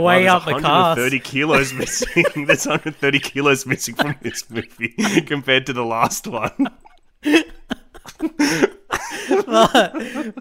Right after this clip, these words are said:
Speaker 1: but on a, on a metaphorical level, I agree, because, um, in the first two Creed films, I think Sly and the character of Rocky do most of the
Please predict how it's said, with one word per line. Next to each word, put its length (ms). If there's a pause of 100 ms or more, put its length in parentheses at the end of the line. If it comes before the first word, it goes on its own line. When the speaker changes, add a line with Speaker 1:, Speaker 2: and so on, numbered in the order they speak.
Speaker 1:
but 600
on 200
a, 200 (240)
on 120
a 100
metaphorical 680
level, 420
I 140
agree, 460
because, 420
um, 440 (920)
in 260
the 80
first 360
two 140
Creed 500
films, 840 (680)
I 140
think 320
Sly 1200
and 300
the 40
character 340
of 80
Rocky 320
do 320
most 380
of 100
the 400